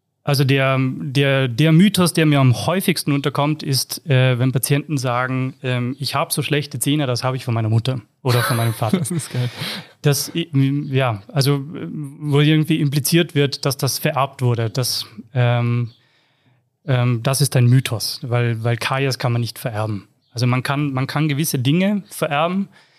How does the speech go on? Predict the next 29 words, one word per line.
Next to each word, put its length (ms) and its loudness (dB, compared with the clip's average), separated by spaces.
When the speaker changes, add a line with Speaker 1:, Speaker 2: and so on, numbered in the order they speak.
Speaker 1:
wie 140 0
zum 180 0
Beispiel 420 -2
die 100 -4
Speichelzusammensetzung. 1500 -2
Das, 360 -6
natürlich 360 0
ha-, 160 0
spricht 320 -2
das 100 0
auch 320 -2
ein 140 0
bisschen, 560 0
oder 220 -2
das 140 -8
kann 120 -2
natürlich 280 0
auch 180 -2
die, 300 2
die 120 -8
Kariesentstehung 1080 0
oder 120 0
den 140 -2
Verlauf 460 -2
der 80 -4
Karieserkrankung 880 -2
ein 140 2
bisschen 420 2
beeinflussen. 760 0